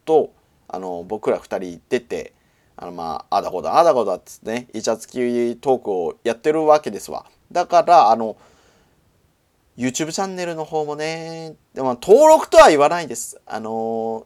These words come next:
ー、一回見ていただけるとね、嬉しい限りです。今、アップロードして、アップロードっていうか、YouTubeの方で上げてるのは、過去トピをね、あのー、第一回から、うん、冒頭二三十分、あのー、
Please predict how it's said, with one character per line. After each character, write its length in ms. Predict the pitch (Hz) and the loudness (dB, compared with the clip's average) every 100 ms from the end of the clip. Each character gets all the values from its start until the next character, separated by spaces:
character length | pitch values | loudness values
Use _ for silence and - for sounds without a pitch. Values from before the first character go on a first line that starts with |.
| _ _ 123 | _ _ -18
ー、 60 | |
一 20 | |
回 160 | 117 127 | -6 -6
見 160 | 135 143 | -6 -6
て 140 | 135 | -6
い 80 | 123 | -4
た 100 | 127 | -6
だ 100 | 127 | -6
け 120 | 131 | -6
る 100 | 127 | -6
と 120 | 143 | -6
ね、 260 | 165 165 160 | -8 -6 -4
嬉 180 | 151 147 | -6 -6
し 100 | 151 | -6
い 40 | |
限 200 | 156 151 | -6 -6
り 80 | 143 | -6
で 100 | 131 | -8
す。 200 | - - _ _ _ _ _ - | -10 -18 _ _ _ _ _ -8
今、 440 | 285 269 131 - - | 2 4 4 -2 -4
ア 80 | 135 | -4
ッ 60 | |
プ 80 | 165 | 0
ロ 100 | 180 | -2
ー 20 | |
ド 100 | 147 | -2
し 120 | 139 | -6
て、 260 | - 139 - | -6 -6 -2
ア 40 | 131 | -2
ッ 40 | |
プ 100 | - | 0
ロ 140 | 143 143 | 0 2
ー 20 | |
ド 100 | 123 | 0
っ 40 | 117 | -4
て 80 | |
い 40 | 110 | -4
う 20 | |
か、 80 | 101 | -4
YouTube 380 | 104 156 170 180 | -2 -4 -4 -4
の 120 | 175 | 0
方 140 | 160 | 2
で 80 | 143 | 4
上 140 | - | 2
げ 120 | 147 170 | 0 -2
て 160 | 185 | 0
る 140 | 196 190 | 0 0
の 120 | 175 | 4
は、 200 | 180 - _ - | 4 2 _ -10
過 180 | 220 - | -8 -6
去 80 | 277 | -4
ト 180 | 277 254 | -4 -4
ピ 140 | 254 | -2
を 140 | 247 | -2
ね、 180 | 240 240 _ _ _ _ _ _ | -2 -6 _ _ _ _ _ _
あ 80 | 120 | -6
の 240 | 120 113 117 | -4 -4 2
ー、 20 | |
第 200 | 151 123 | 2 2
一 60 | - | -2
回 220 | 180 170 | -2 0
か 100 | 107 | -4
ら、 140 | - _ _ _ _ _ _ _ - | -6 _ _ _ _ _ _ _ -18
う 40 | |
ん、 160 | 107 110 | -14 -4
冒 260 | 117 123 | 0 0
頭 600 | 120 127 120 120 120 120 120 | -2 -2 0 2 2 2 0
二 100 | 127 | -4
三 160 | 143 | -6
十 100 | 143 | -6
分、 240 | - 131 - _ _ | -4 -6 -6 _ _
あ 140 | 120 | -4
の 140 | 127 123 | -4 -4
ー、 360 | 120 123 123 | -4 -6 -8